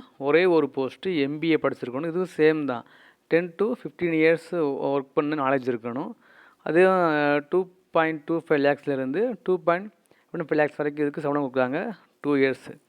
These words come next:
So, விருப்பம் உள்ளவங்க அப்ளை பண்ணுங்க. இந்த, இது கீழே வந்து இந்த அப்ளிகேஷன் ஃபார்ம் இருக்கும். அதை நீங்க பிரிண்ட் எடுத்துட்டு, அதுல வந்து உங்க இதெல்லாம் நீங்க ஃபில் அப் பண்ணிட்டு, இந்த அட்ரஸ் நீங்க, ம், அனுப்பிச்சிடணும். இதுதான் அந்த அப்ளிகேஷன்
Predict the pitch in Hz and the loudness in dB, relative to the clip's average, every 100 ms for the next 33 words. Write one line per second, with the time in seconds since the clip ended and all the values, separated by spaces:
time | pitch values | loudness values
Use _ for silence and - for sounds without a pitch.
0 | _ _ _ _ - 143 160 202 196 175 | _ _ _ _ -4 2 2 2 0 2
1 | 165 160 156 147 131 151 131 131 123 120 | 2 2 2 0 2 0 0 -2 -6 -6
2 | 190 233 _ _ _ _ _ - 147 147 | -8 -10 _ _ _ _ _ -8 -2 4
3 | 143 135 127 120 120 - 151 147 185 175 | 4 4 2 -2 -6 -6 -6 -4 0 2
4 | 156 190 165 139 170 160 143 139 - 131 | 2 -2 -4 -4 0 0 0 -8 -4 -4
5 | 131 117 110 160 226 - - 143 139 135 | -4 -8 -10 -10 -10 -14 -8 -6 -2 -4
6 | 131 156 156 147 127 120 123 233 - - | -4 -6 -2 -2 -2 -6 -4 -4 -4 -8
7 | _ 139 143 143 139 147 147 135 131 131 | _ -2 2 2 2 2 2 2 0 0
8 | 131 135 127 123 117 127 131 123 120 117 | 0 -4 -4 -6 -6 -2 -2 -2 -8 -6
9 | 180 269 _ - _ - 147 147 135 131 | -6 -6 _ -20 _ -6 -4 2 2 2
10 | 165 - 143 147 139 127 117 113 117 123 | -2 -2 0 2 4 2 -2 -6 -12 -12
11 | - - 135 127 - 120 135 208 _ _ | -12 -8 -6 -6 -8 -10 -10 -14 _ _
12 | _ _ _ 139 147 165 156 143 131 139 | _ _ _ 0 4 4 4 2 0 2
13 | 139 127 | 0 0